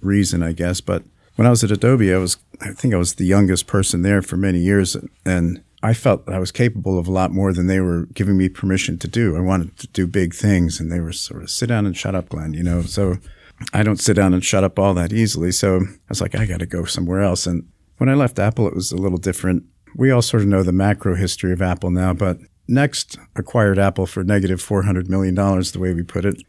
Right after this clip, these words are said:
And Steve Jobs came back to his company and everything, but it was a disaster at that point. They were almost out of business, and the press was always about the beleaguered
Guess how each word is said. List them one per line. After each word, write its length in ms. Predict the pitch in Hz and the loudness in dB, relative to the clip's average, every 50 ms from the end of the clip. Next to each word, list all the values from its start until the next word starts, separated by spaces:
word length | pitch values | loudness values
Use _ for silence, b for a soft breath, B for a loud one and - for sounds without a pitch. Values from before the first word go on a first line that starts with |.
| _ - | _ -2
And 160 | 131 110 98 | 0 0 2
Steve 240 | - - 143 131 120 | 4 6 6 6 6
Jobs 280 | - 120 110 110 101 - | 4 4 4 4 2 0
came 220 | - - 123 104 | 0 2 2 4
back 300 | - 107 101 98 98 - | 4 4 4 2 2 0
to 120 | - 117 104 | 0 0 2
his 200 | 104 110 - - | 2 2 0 0
company 360 | - 101 95 95 - 90 87 | 0 -2 -2 0 2 2 2
and 100 | 90 90 | 4 4
everything, 360 | 90 92 92 87 - 104 104 | 2 2 2 0 0 0 0
but 140 | 110 156 180 | 0 0 0
it 80 | 180 | 0
was 180 | 147 151 123 120 | 2 0 0 0
a 60 | 110 | -2
disaster 560 | 98 - 87 90 104 107 117 113 - - 90 | -2 -2 -4 -4 -2 0 0 -2 -2 -2 -4
at 80 | 85 - | -4 -2
that 180 | - 90 87 - | -4 -4 -4 -4
point. 220 | - 95 92 87 | -4 -4 -4 -2
They 80 | 95 98 | 0 0
were 100 | 98 98 | 2 2
almost 320 | 101 98 92 87 - - | 2 2 2 0 -2 -2
out 140 | 95 87 85 | -2 -2 -2
of 80 | 85 | -2
business, 480 | - 107 104 95 - 101 92 90 - - | 0 0 0 2 0 -2 -2 -2 -2 -2
and 260 | 87 82 90 92 - b b b b b _ - | -2 -2 -2 -4 -4 b b b b b _ -10
the 100 | 92 87 | -8 -8
press 360 | - - - 127 120 - - | -6 0 2 2 2 2 0
was 120 | 107 90 | -2 0
always 240 | 113 98 101 92 90 | 0 2 2 0 0
about 380 | 98 - 92 90 87 - 98 87 | -2 -2 0 -2 -2 -2 -6 -6
the 140 | 87 90 | -4 -4
beleaguered 760 | 82 90 107 98 90 95 113 117 113 104 107 104 101 92 - | -2 0 2 2 2 4 4 2 2 2 2 2 2 0 0